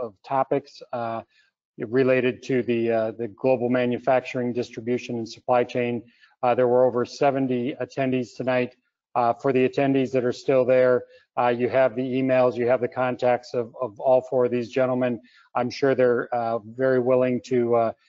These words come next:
to answer additional questions. There's a few questions I didn't get to, and, uh, we have recorded this, uh,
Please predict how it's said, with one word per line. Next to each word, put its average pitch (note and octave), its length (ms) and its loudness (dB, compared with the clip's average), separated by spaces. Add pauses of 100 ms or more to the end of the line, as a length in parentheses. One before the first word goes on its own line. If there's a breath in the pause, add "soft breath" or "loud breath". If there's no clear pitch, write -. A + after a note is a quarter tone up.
(140)
to C3 140 -6
answer C3 340 0
additional A#2+ 400 -2
questions. B2 500 -2
There's A#2 140 -8
a A#2 60 -14
few C3 180 -4
questions B2 440 -4
I B2 80 2
didn't A2+ 320 -4
get C#3 180 0
to, C3 220 2 (400 soft breath)
and, B2+ 320 0
uh, B2 140 4
we A#2+ 140 2
have C#3 160 4
recorded C#3 460 2
this, C3 320 0 (360)
uh, A#2+ 260 0